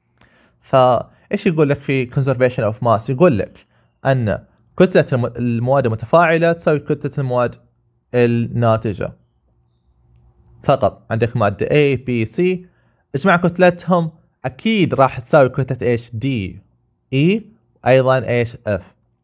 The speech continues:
فبدون ما نطولها، خلونا إيش؟ نشوف الأسئلة. المعذرة، هنا شيء كتاب، اسم فعل، اسم فعل، لأن هذا الشيء اللي أنا راح أشرح عليه اليوم.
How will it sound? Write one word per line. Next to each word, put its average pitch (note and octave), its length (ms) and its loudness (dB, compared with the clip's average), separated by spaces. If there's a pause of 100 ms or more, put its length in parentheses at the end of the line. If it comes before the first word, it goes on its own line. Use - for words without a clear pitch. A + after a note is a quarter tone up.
(440)
فبدون A#3 280 2
ما G3+ 80 4
نطولها، F3+ 720 0 (300)
خلونا F#3+ 360 0
إيش؟ F3 380 0 (200)
نشوف C#3+ 420 -2
الأسئلة. G2+ 640 -2 (2000)
المعذرة، C#3+ 800 2 (540)
هنا C#3 200 0
شيء B2+ 240 -4
كتاب، C#3 420 0
اسم A#2+ 280 0
فعل، A#2 300 0
اسم A2 200 -4
فعل، A#2+ 320 -2 (460)
لأن B2+ 180 2
هذا B2+ 220 4
الشيء B2 180 -2
اللي A2+ 120 0
أنا A2 140 -2
راح - 360 -6 (1300)
أشرح A#2 340 0
عليه A2+ 200 2
اليوم. B2+ 400 -2